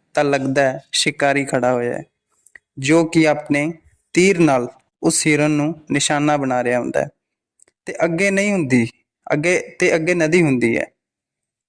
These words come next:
ਨਾ ਤਾਂ ਨਦੀ ਦੇ ਵਿੱਚ ਜਾ ਪਾਉਂਦੀ ਹੈ ਤੇ ਸੱਜੇ ਪਾਸੇ ਜਾਂਦੀ ਸੀ ਤੇ ਸ਼ੇਰ ਖੜਾ ਸੀ, ਜੇਕਰ ਖੱਬੇ ਪਾਸੇ ਜਾਂਦੀ ਸੀ ਤਾਂ ਸ਼ਿਕਾਰੀ ਖੜਾ ਹੁੰਦਾ ਸੀ।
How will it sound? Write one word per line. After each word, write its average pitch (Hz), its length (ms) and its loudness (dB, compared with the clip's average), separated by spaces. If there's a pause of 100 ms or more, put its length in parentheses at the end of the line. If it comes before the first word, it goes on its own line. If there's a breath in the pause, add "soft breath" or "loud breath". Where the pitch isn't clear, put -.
(280)
ਨਾ 131 320 0
ਤਾਂ 170 160 0
ਨਦੀ 165 300 2
ਦੇ 165 120 2
ਵਿੱਚ 156 300 0
ਜਾ 135 180 2
ਪਾਉਂਦੀ 147 500 2
ਹੈ 143 300 -4 (680)
ਤੇ - 100 -6
ਸੱਜੇ 151 380 0
ਪਾਸੇ 170 360 0
ਜਾਂਦੀ 151 380 2
ਸੀ 160 160 -2
ਤੇ 151 380 0 (320 loud breath)
ਸ਼ੇਰ 156 340 0
ਖੜਾ 117 300 -2
ਸੀ, - 220 -6 (380)
ਜੇਕਰ 139 400 0
ਖੱਬੇ 151 340 -2
ਪਾਸੇ 160 320 0
ਜਾਂਦੀ 147 340 0
ਸੀ 156 160 -2
ਤਾਂ 156 240 0 (380 loud breath)
ਸ਼ਿਕਾਰੀ 135 540 -2
ਖੜਾ 127 240 0
ਹੁੰਦਾ 104 280 -4
ਸੀ। - 200 -10